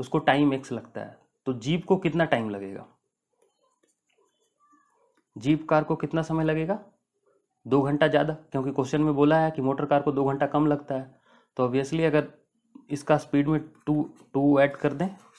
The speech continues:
क्योंकि इसको दो घंटा ज़्यादा लग रहा है, करेक्ट। अब इसका हम लोग स्पीड निकाल लेते हैं, टाइम इसका लगा है x प्लस टू,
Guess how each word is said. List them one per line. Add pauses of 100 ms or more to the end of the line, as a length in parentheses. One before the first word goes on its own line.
(440)
क्योंकि
इसको
दो
घंटा
ज़्यादा
लग
रहा
है, (360)
करेक्ट। (400)
अब (220)
इसका
हम
लोग
स्पीड
निकाल
लेते
हैं,
टाइम
इसका
लगा
है
x
प्लस
टू,